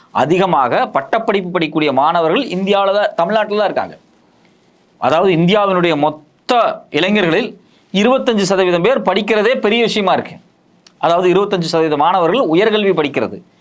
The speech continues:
ஆனா தமிழ்நாட்டுல ஐம்பது சதவீத மாணவர்கள் உயர்வு கல்வி படிக்கிற அளவுக்கான கட்டமைப்பு வசதி இருக்கக்கூடிய தமிழ்நாட்டுல இருந்து போகக்கூடிய மாணவர்கள்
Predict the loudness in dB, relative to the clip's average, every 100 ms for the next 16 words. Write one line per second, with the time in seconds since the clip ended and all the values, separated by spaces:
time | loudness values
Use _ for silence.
0 | _ -2 -2 0 0 2 0 0 -2 0
1 | 0 0 0 2 0 0 0 0 2 0
2 | 0 -2 -4 -20 -6 0 2 2 0 0
3 | 0 0 0 0 -2 -2 0 2 0 0
4 | 0 0 0 -2 -2 -4 0 0 0 0
5 | -2 -2 -2 0 0 0 0 0 0 0
6 | 0 0 0 0 -2 0 2 2 2 0
7 | 0 -2